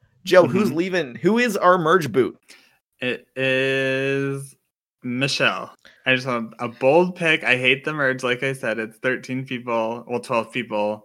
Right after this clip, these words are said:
Speaker 2: Who knows what directions they're going in? It could be anyone, especially this season. So I'm gonna make it bold and say
Speaker 1: Yeah.
Speaker 2: Michelle.
Speaker 1: I think that's a good pick. I'm gonna go, I don't think it'll be Adam because of the next time on.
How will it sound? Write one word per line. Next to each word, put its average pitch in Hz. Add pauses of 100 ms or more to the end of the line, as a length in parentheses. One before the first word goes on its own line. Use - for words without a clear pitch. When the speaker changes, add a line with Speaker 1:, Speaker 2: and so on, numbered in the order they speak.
Speaker 2:
Who 131
knows 123
what 127
directions 120
they're 123
going 117
in? 113
It 117
could 120
be 117
anyone, 107
especially -
this 113
season. 104
So 135
I'm 147
gonna 139
make 123
it 120
bold 110 (100)
and 120
say 104
Speaker 1:
Yeah. 131 (520)
Speaker 2:
Michelle. - (420)
Speaker 1:
I 123
think 220
that's 156
a 139
good 131
pick. 123 (100)
I'm 214
gonna 269
go, 180 (180)
I 147
don't 156
think 226
it'll 233
be 208
Adam 131
because 127
of 113
the 113
next 117
time 107
on. 98